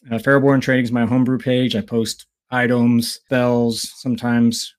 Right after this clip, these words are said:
random homebrew rules or monsters, just whatever, anything that kinda sparks my interest or I get inspired to create. I started playing D and D in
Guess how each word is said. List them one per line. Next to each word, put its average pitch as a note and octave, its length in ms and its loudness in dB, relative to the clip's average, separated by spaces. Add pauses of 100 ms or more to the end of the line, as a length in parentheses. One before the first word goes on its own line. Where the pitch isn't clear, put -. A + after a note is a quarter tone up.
random A#2+ 460 2
homebrew A#2 360 0
rules A#2+ 680 -4
or G#2 260 -4 (420)
monsters, A#2+ 500 -2
just - 160 -2
whatever, D#3+ 240 4
anything D3+ 360 2
that A#2+ 100 0
kinda A#2+ 140 0
sparks B2 440 -6
my A#2 80 -4
interest A2+ 480 -4
or G#2 240 -4 (480)
I G#2+ 40 -6
get G2+ 120 -4
inspired A2+ 520 -2
to A2+ 220 -4 (160)
create. A#2+ 440 0 (260)
I C3 680 0
started D#3 680 0 (100)
playing D#3 340 2
D D3+ 200 2
and D3+ 80 0
D D#3 320 2
in B2+ 320 0